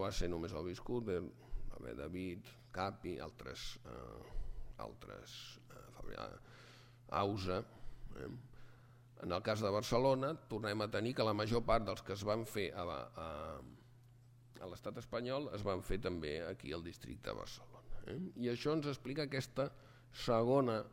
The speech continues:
aquest segon cicle d'expansió, eh, que van ser els anys cinquanta.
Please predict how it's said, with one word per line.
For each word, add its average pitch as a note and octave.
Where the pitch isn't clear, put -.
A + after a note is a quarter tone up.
aquest C3+
segon C3+
cicle B2
d'expansió, G#2
eh, B1
que G2+
van G2+
ser G#2+
els G2+
anys D#2+
cinquanta. -